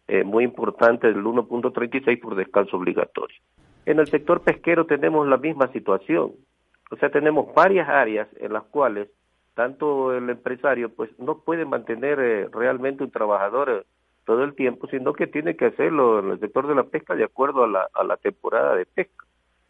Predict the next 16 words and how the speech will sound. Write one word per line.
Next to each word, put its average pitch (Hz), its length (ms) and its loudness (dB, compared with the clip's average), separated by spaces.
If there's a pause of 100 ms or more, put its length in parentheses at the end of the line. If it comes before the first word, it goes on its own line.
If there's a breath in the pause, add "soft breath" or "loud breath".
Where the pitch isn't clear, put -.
(200)
Y 120 120 -4
también, 110 960 2 (440)
eh, 110 300 4
la 107 140 4
forma 156 480 0
de 131 120 0
pago 143 360 0
tiene 131 320 -6
que 156 140 -4
ser 123 260 -4
acomodada 139 600 0
de 135 100 0
acuerdo 104 420 0
a 110 40 4
las 90 140 -2
partes, - 440 -12